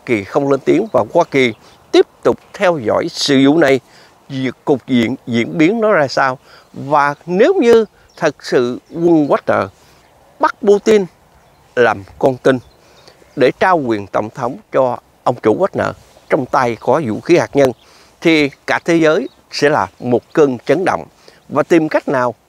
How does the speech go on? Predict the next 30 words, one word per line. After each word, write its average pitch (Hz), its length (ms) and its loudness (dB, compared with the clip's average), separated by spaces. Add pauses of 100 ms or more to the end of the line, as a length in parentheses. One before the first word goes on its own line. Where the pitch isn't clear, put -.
(160)
để 117 160 2
giải 110 220 -2
quyết 139 300 -6 (120)
vấn 170 220 2
đề 101 140 2
này. 95 200 -4 (520)
Sau 165 300 0
khi 139 360 -2 (100)
ông 139 200 0
Lukashenko 127 600 -2 (560)
một 160 180 0
cuộc 180 240 2
điện 170 200 2
đàm 143 260 -2 (260)
cùng 127 260 0
là 110 200 2
với 117 280 -2
ông 139 200 -2
chủ 104 200 -2
Wagner 104 340 -4 (420)
thương 254 320 4
lượng, 127 340 2 (360)
cũng 185 200 2
như 160 300 0 (280)
Putin 226 380 2 (460)
phải 160 180 -2
trả 117 200 -2
một 131 220 -8
khoản 113 260 -2
tiền 101 200 -2